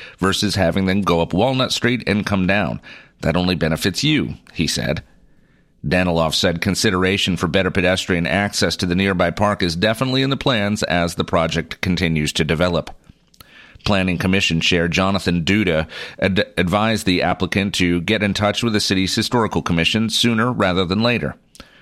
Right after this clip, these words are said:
Duda also addressed the number of proposed parking spaces, which he s-, and Fitterer said they considered overparked and that there could be a better use for the area.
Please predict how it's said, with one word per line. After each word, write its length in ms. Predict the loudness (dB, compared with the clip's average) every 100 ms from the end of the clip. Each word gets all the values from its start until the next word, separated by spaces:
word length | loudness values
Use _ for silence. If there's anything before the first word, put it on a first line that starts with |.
| -20 _ 0
Duda 240 | 2 2
also 500 | 2 2 2 0 2
addressed 420 | 2 2 0 0
the 100 | 0
number 340 | 0 2 2 2
of 240 | 0 0
proposed 460 | -4 0 0 0 -2
parking 380 | 0 0 -2
spaces, 520 | -2 0 0 0 -2 -4 -12 -2
which 200 | 0 2
he 80 | 0
s-, 180 | -2 -4
and 160 | -2 0
Fitterer 420 | 0 0 2 0
said 300 | 0 0 2
they 140 | 0 0
considered 520 | -2 0 0 0 -4 -2
overparked 720 | 0 2 0 0 0 0 -4 -12 -14 -18 -12 -2
and 280 | 0 2
that 100 | 0
there 180 | 0 0
could 220 | 0 -2
be 140 | 2 0
a 60 |
better 220 | 2 0 2
use 380 | 2 0 0
for 80 | -2
the 160 | 0 0
area. 380 | 0 0 -2